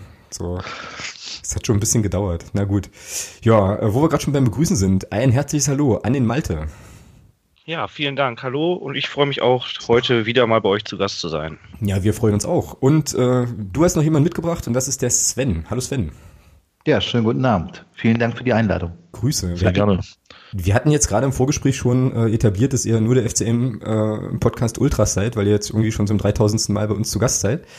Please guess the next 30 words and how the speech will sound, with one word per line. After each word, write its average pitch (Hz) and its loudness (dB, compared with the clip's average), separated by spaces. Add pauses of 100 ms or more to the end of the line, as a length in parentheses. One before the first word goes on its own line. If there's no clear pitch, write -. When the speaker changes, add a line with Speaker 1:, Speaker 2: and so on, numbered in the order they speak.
(300)
Speaker 1:
Was 214 4
natürlich 180 4
sehr, 135 6
sehr 127 6
schön 156 2
ist, 123 -2
ähm, 117 4
und 151 4
was 127 2
uns - 0
auch 113 0
eine 113 2
Vorstellungsrunde 110 0
erspart, 110 -2
aber 110 0
wir 104 4
können 123 2
vielleicht 113 0
noch 117 0
dazu - -4
sagen, 170 2
weil 101 -2
das 101 -6
vielleicht 92 -2
im 107 2
Gespräch 101 -2
gleich - -4
noch 98 0
wichtig - -4
wird, 139 0